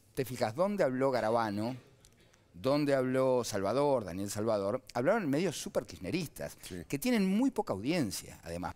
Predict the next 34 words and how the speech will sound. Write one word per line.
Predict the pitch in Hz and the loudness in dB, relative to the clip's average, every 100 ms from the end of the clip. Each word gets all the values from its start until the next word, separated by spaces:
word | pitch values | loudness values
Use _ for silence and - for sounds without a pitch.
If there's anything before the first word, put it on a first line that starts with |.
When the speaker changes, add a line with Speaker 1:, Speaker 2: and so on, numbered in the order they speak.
| - | -4
Speaker 1:
Pero, | 147 156 - - - | 0 0 -2 -16 -8
¿qué | 208 | -6
quieren | 185 131 107 | 0 0 0
con | 95 85 | -4 -8
esto? | 80 - 95 | -10 -10 -8
Quieren | - 170 175 | -2 0 2
antagonizar | 160 147 143 147 156 156 175 185 - - - | 0 2 0 2 0 2 2 0 -4 -14 -6
no | 175 247 | 0 2
solamente | 185 139 131 120 113 | 2 2 0 -2 -2
con | 113 | 0
esos | 127 - 120 - _ | 0 0 -2 -4 _
candidatos, | 123 120 120 135 147 139 107 127 | -4 -2 0 2 2 2 -2 -6
con | - 101 | -6 -6
Cristina, | 127 143 120 160 | -4 -2 0 0
sino | 170 131 185 | 0 -2 0
con | 151 | 0
esos | 160 120 | 0 -4
medios. | 87 120 208 101 87 - - - - | -4 -2 -2 -2 -8 -14 -20 -20 -8
Porque | 104 107 | -4 0
de | 120 | 2
la | 156 | 2
otra | 180 | 2
forma, | 190 190 185 202 | 2 2 2 -2
de, | 123 127 | -4 -6
de | 117 127 | -4 -2
esta | - | -2
forma | 160 160 180 | 0 2 2
sacan, | - 151 147 160 170 - - - | 0 -2 0 -2 -2 -8 -12 -4
este, | 110 113 107 - | -2 -2 -4 -6
valga | 80 107 120 | -4 2 4
la | 127 | 4
redundancia, | 147 165 151 147 156 | 2 4 4 4 4
del | 156 165 | 4 4
medio | 165 151 160 196 | 4 4 4 4